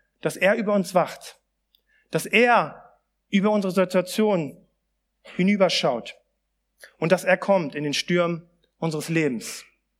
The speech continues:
Es ist so wichtig, dass wir, dass, dass Johann-, das will uns Johannes deutlich machen, dass wir niemals alleine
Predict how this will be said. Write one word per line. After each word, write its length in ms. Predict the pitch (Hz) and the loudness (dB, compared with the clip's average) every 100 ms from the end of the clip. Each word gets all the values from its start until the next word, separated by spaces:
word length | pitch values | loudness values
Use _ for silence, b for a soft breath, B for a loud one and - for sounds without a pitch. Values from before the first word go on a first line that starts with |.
| _ B B | _ B B
Es 120 | 165 | 0
ist 100 | 196 | 2
so 140 | 220 208 | 2 2
wichtig, 380 | 254 - 220 - | 2 2 -2 2
dass 280 | 170 - | 0 0
wir, 300 | 180 170 160 b b _ | 0 0 -2 b b _
dass, 340 | - - 165 - | -6 -2 -2 -2
dass 200 | 175 - | -4 0
Johann-, 200 | 175 196 | 0 0
das 140 | 170 | -2
will 140 | 202 208 | 0 0
uns 140 | 202 | 0
Johannes 300 | 185 202 196 | 2 0 0
deutlich 400 | 233 247 240 - | -2 -2 -4 0
machen, 260 | 180 156 156 | 0 0 0
dass 280 | 151 - B B B B B | 0 0 B B B B B
wir 240 | 151 208 | 0 2
niemals 500 | 208 220 294 247 226 | 4 4 4 4 2
alleine 760 | 226 190 196 214 214 180 180 | 2 4 4 4 2 0 0